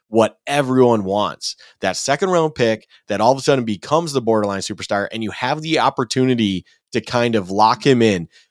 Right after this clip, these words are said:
Now, there's the unfortunate circumstance of the wide receiver market at the time of paying him exploding thanks to a reckless team such as the Jacksonville Jaguars.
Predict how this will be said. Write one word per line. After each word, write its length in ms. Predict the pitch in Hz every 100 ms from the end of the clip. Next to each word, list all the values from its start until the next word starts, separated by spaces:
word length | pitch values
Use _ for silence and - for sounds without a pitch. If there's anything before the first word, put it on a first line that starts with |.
| _
Now, 340 | 131 120 110 - _
there's 220 | 131 113
the 140 | 117
unfortunate 680 | 107 98 135 123 - 110 98
circumstance 760 | - 127 - 95 - 98 92 -
of 360 | 110 101 92 87
the 100 | 95
wide 220 | 101 101
receiver 380 | 87 - 113 101
market 420 | 98 95 98 87 -
at 200 | 117 -
the 80 | 92
time 260 | - 107 87
of 100 | -
paying 320 | 127 123 98
him 300 | 98 95 85 _ -
exploding 1120 | 104 - - - _ 143 165 160 110 92 90 - _ -
thanks 280 | 120 110
to 220 | - 113 101
a 60 |
reckless 400 | 95 110 - 92
team 260 | - 101 92
such 220 | 101 -
as 120 | 82
the 80 | 85
Jacksonville 440 | 98 87 - 82
Jaguars. 640 | 80 123 113 90 90 85